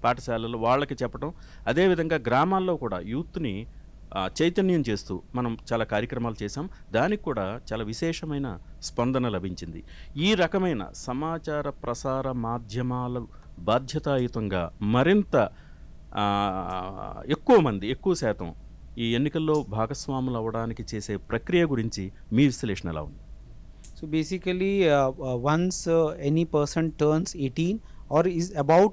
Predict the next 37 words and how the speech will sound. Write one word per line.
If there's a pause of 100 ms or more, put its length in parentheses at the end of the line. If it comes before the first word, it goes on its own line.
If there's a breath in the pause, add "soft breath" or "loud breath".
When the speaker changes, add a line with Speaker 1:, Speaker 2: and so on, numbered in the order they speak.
Speaker 2:
to
turn
eighteen
years
of (140)
age, (340 soft breath)
ఒక
ప్రత్యేకమైన
లిస్ట్
ఏర్పాటు
చేయడం
జరుగుతుంది
బిఎల్ఓ
లెవెల్లో. (520 soft breath)
And,
uh,
uh, (160)
four (160)
qualifying
dates
are
there (100)
in
a
year,
uh,
by (140)
which (140)
time (120)
if
a (100)
person
is
turning
eighteen,
uh,
form